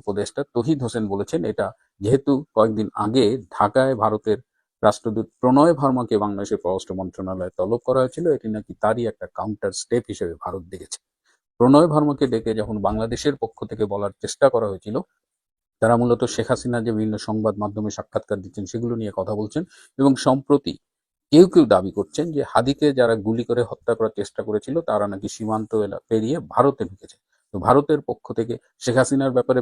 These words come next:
বারবার যেটা বলা হয়েছে সেটিই বলা হয়েছে যে শেখ হাসিনা একটি বৃহত্তম গণতান্ত্রিক দেশ ভারতে আছেন এবং তিনি তার গণতান্ত্রিক রাইটস সেখানে প্র্যাকটিস করছেন, এখানে ভারত সরকারের পক্ষ থেকে কিছু করবার নেই। আর দ্বিতীয় হলো যে অন্যান্য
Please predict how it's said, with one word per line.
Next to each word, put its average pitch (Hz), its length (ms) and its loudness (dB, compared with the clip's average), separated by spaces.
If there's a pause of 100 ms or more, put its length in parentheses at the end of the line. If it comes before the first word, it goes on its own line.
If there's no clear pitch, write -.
(140)
বারবার 110 320 6 (100)
যেটা 135 240 0
বলা 131 140 0
হয়েছে 123 240 -6
সেটিই 123 340 -6
বলা 123 180 0
হয়েছে 120 220 -4 (100)
যে 107 120 -4
শেখ 110 160 -6
হাসিনা 110 280 -8 (340)
একটি - 180 -12
বৃহত্তম 117 320 0 (140)
গণতান্ত্রিক 107 680 -4
দেশ 101 100 -2 (120)
ভারতে 107 340 -2
আছেন 180 260 -8
এবং 139 100 -4 (100)
তিনি 113 220 -6
তার 101 180 -4
গণতান্ত্রিক 95 760 -12 (180)
রাইটস 131 300 -2
সেখানে 90 260 -6 (560)
প্র্যাকটিস - 300 -2 (100)
করছেন, - 240 -4 (100)
এখানে 117 180 -6 (140)
ভারত 147 220 6 (140)
সরকারের 110 420 0
পক্ষ - 160 -6 (120)
থেকে 117 220 -8
কিছু 101 220 -10
করবার 101 340 -2
নেই। 165 100 -2 (300)
আর 101 160 -4
দ্বিতীয় 135 380 2
হলো 156 180 6 (300)
যে 104 60 -2 (120)
অন্যান্য 175 300 4